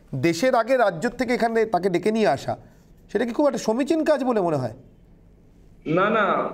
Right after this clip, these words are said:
Speaker 2: অনির্বাণ দা, আপনি আমার পছন্দের সাংবাদিকদের মধ্যে একজন, আমি আপনাকে প্রশ্ন করতে চাই, বাংলার বুকে কোনো শিল্প এলে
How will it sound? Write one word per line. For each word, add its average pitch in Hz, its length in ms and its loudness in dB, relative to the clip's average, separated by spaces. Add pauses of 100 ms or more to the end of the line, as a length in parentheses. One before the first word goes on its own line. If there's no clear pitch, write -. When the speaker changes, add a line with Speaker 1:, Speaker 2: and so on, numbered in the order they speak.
Speaker 2:
অনির্বাণ 160 540 2
দা, 202 420 2
আপনি 175 640 -2 (160)
আমার 147 200 2 (280)
পছন্দের 165 400 2
সাংবাদিকদের 147 640 0
মধ্যে 151 240 0
একজন, 117 320 0
আমি 120 180 0
আপনাকে 135 380 -2
প্রশ্ন 139 400 0
করতে 151 280 0
চাই, 113 420 0 (380)
বাংলার 147 540 2
বুকে 170 240 2
কোনো 180 240 2
শিল্প 165 420 0
এলে 147 480 0